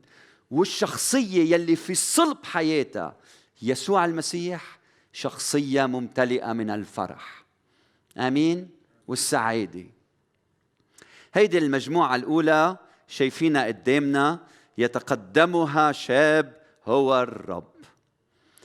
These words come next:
بعدين بالعدد اثناعش بيقول: "فلما اقترب إلى باب المدينة،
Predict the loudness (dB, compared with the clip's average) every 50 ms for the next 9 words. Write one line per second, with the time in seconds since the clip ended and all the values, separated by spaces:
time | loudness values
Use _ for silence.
0 | -20 -20 -20 -20 -20 _ _ _ _ 2 2 2 4 2 2 2 2 4 4 4
1 | 4 4 2 2 -2 2 2 4 4 4 4 0 -2 -2 0 2 2 2 2 2
2 | 2 2 2 2 2 0 0 -2 -2 2 4 6 6 6 6 4 4 2 2 2
3 | 2 2 2 4 4 2 4 2 0 0 -2 -2 0 0 0 2 2 2 2 0
4 | 0 -2